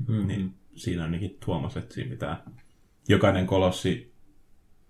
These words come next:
Speaker 2: tapetaan vähän eri tavalla.
Speaker 1: Joo. Ja noi kolossithan on oikeastaan, vois sanoa, että toi on peli, missä on vaan kuusitoista pääkkiä.
Speaker 2: Mm.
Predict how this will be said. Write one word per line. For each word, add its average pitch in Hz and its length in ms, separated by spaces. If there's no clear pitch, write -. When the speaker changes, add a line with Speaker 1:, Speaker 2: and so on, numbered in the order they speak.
Speaker 2:
tapetaan 80 420
vähän 80 200
eri 92 120
tavalla. - 460
Speaker 1:
Joo. 113 380
Ja 107 300
noi 127 140
kolossithan 147 580
on 120 140
oikeastaan, 104 680
vois 127 200
sanoa, 156 260
että - 120
toi 127 200
on 123 80
peli, 143 200
missä 104 260
on 98 80
vaan 107 160
kuusitoista 113 460
pääkkiä. 120 400
Speaker 2:
Mm. 101 200